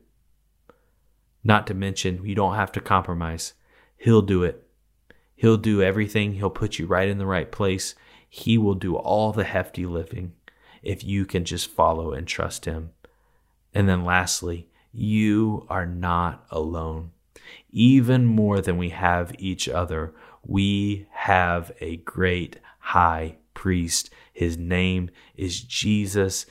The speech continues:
and he wants to do the hard work of relationships in our hearts because he has gone through hard relationships in his life when he walked this earth. If it was betrayal,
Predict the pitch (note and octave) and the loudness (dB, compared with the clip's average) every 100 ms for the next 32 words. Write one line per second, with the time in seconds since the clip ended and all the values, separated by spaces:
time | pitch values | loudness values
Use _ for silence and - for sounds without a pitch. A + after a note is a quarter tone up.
0 | - - F2 F#2 - B2+ C3 A2+ G2 G2 | -18 -14 -12 -12 2 6 8 6 4 4
1 | F2+ - F#2 F2+ G2+ G2 F2+ - - F#2+ | 2 -2 -4 -4 -4 -2 -2 -4 2 6
2 | G2+ F2+ F2+ G2 F#2+ - F2+ D#2+ F2 F#2+ | 6 4 -2 -2 -2 -6 -10 -4 0 0
3 | - E2+ - F2 - - - - - A2+ | -2 -6 -2 -2 -4 -10 -18 -10 0 4
4 | G2+ E2+ - F#2 G2 - E2 - F2+ - | 6 4 4 4 4 -2 -10 -6 -6 -4
5 | - G2 F#2+ F#2 - - F2 F#2+ F#2 G2 | -4 -2 -2 -4 -6 -4 0 0 0 -2
6 | E2+ F#2+ F#2+ F2+ F2+ F2 F2 - F2+ F2 | 0 6 6 4 -2 -2 0 -2 -4 -2
7 | F#2+ E2 - - - F2 D#2+ E2+ F#2+ - | 0 -2 -6 -14 -4 -4 -2 -2 -2 0
8 | F2 F2+ F2+ F2+ E2 F#2 F#2 F2 F2 - | 2 2 0 -8 -8 -6 0 2 2 -2
9 | D2+ D#2 - E2 F2 - - - - - | -4 -2 0 0 0 -4 -18 -12 -6 -2
10 | G#2+ F#2+ - F2+ - G#2 G2+ A2+ A#2+ | -2 -2 -8 -8 0 6 8 8 6